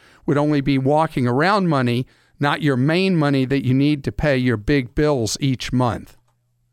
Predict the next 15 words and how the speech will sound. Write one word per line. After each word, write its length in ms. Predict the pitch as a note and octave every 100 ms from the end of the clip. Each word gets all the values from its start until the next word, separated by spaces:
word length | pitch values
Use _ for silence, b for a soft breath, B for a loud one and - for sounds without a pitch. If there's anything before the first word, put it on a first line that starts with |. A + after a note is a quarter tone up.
| _ _ _ _ _ _ _ _ G#3+ - _ _ -
Wing 320 | E3+ G#3+ F#3+
C 380 | - B3 C4+ E3+
is 200 | D3+ E3
with 200 | D#3+ D3
us 200 | C3 E3
on 180 | C3+
the 80 | B2
Clark 380 | - D#3 C3 B2
Howard 360 | D3+ B2+ B2 A2+
Show. 300 | D#3+ D#3+ - b b b
Hello, 380 | C#4 A3 G3+ C#4+
how 200 | - G3
are 60 |
you 140 | E3+ D#3
doing? 420 | D#3+ E3 C4+